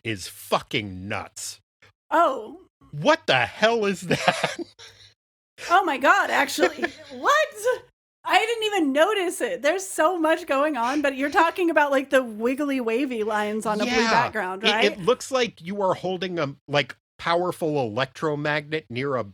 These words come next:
Speaker 1: television screen that's showing
Speaker 2: <laughs>
Speaker 1: static, but, like, it is so intricately done. So much time was spent doing, uh, what I have to imagine is the inking of this bizarre random pattern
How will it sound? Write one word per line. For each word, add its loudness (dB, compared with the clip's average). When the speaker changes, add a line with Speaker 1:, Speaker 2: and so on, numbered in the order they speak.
Speaker 1:
television -6
screen -4
that's 0
showing -2
Speaker 2:
<laughs> -6
Speaker 1:
static, -2
but, 2
like, 2
it 0
is -2
so -4
intricately -2
done. 0
So -2
much -2
time -2
was 2
spent -2
doing, 0
uh, -6
what 2
I 2
have 0
to -2
imagine -2
is -10
the -10
inking -8
of 0
this -4
bizarre 0
random -2
pattern -4